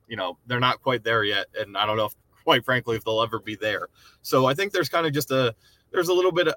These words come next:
I wouldn't say a frustration, but kind of just, like, a down in the dumps, like, "Hey, you know, we never got that S E C East title." Obviously,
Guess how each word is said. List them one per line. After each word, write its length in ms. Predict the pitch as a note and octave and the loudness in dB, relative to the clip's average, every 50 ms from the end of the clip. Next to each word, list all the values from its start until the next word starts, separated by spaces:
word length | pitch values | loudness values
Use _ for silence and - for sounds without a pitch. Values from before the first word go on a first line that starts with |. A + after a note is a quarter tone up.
| - | 0
I 60 | - E3 | 0 0
wouldn't 220 | F3+ F#3+ F#3+ F3 | 0 0 -2 -2
say 100 | - E3 | 0 0
a 80 | C3+ - | 0 0
frustration, 720 | - C3+ C3+ C3 - - C3 B2 C3 C#3 - - C3+ C3+ | 2 2 2 2 2 0 0 0 2 0 0 -2 -2 0
but 160 | A#2+ A2+ - | 0 0 0
kind 180 | - C3 B2+ B2 | 0 -2 -2 0
of 120 | A#2+ A2 | -2 -4
just, 200 | A2 A#2 - - | -4 -6 -4 -4
like, 180 | A2 A2 G2 - | -4 -4 -4 -2
a 260 | G#2 G2 F#2 F2+ E2+ - _ _ _ _ _ _ _ _ _ _ _ _ _ _ _ _ _ - A#2 | -2 -2 -2 -2 -4 -8 _ _ _ _ _ _ _ _ _ _ _ _ _ _ _ _ _ -2 4
down 240 | C3+ B2 B2+ C#3 | 6 6 8 8
in 60 | C3+ B2+ | 4 2
the 80 | A#2 | 0
dumps, 360 | G2+ G#2+ A2+ A#2+ B2 A#2+ - | 0 0 0 2 0 -2 -2
like, 160 | - G2+ F#2+ - | -4 -4 -2 0
"Hey, 260 | A#2 A2+ A2+ A#2 A#2 | 2 2 4 2 2
you 120 | A2+ A2 | 2 0
know, 140 | G#2 G#2 G2+ | -2 -2 -2
we 100 | G2+ G#2 | -2 2
never 220 | G#2+ A2 A2 G#2+ | 2 2 2 2
got 240 | G2+ A2 A2 A2 - | 4 4 4 4 4
that 120 | A2 G#2+ G#2+ | 2 2 2
S 220 | G#2+ G#2+ - - | 0 0 -2 -6
E 20 | |
C 160 | A2 - A2 G#2+ G#2 | -8 -8 -6 -6 -6
East 160 | G2+ - - | -6 -4 0
title." 420 | - G#2+ A2 G#2+ G#2+ G#2+ G#2+ A2 - - | 2 2 4 4 2 0 -2 -2 0 0
Obviously, 540 | G#2 G2+ G2 G2+ G2+ - - G#2 G#2 G#2 | 0 0 0 -4 -6 -6 -4 -4 -4 -4